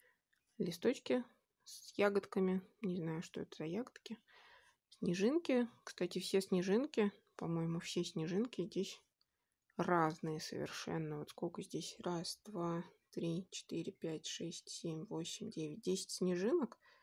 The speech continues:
Вот эту я тоже считаю, она самая маленькая. И все они раз-, э, по-разному вышиваются. Ну, классно. Получилось классно. Вот. Оформлять пока не планирую, но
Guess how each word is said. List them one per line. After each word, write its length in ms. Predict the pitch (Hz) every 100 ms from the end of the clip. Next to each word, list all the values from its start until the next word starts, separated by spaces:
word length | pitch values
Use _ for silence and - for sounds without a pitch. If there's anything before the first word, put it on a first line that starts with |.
| _ _ _ _ -
Вот 160 | 226
эту 160 | - -
я 100 | 226
тоже 280 | 254 254 208
считаю, 380 | - - 196 170
она 140 | 165
самая 320 | - 170 175
маленькая. 540 | 180 160 156 180 180 - - - - - _ _ _ -
И 100 | 190
все 260 | 190 240
они 360 | 247 190 190 196 -
раз-, 320 | - 180 185 185
э, 120 | 185
по-разному 760 | 185 180 175 180 190 180 170 160
вышиваются. 760 | 190 180 - 180 165 160 - 170 - _ _
Ну, 100 | -
классно. 520 | 190 - 160 160 - 190 _ _ _ _ _ _ - - _ _ _ _ _ _
Получилось 480 | - 190 - 220 -
классно. 360 | - 175 175 - _ - - - - - _ _ -
Вот. 340 | 220 190 180 - _ -
Оформлять 600 | 190 - 220 220 196 -
пока 320 | 185 - 180
не 140 | 170 170
планирую, 640 | 175 214 427 453 339 277
но 400 | 233 233 190 160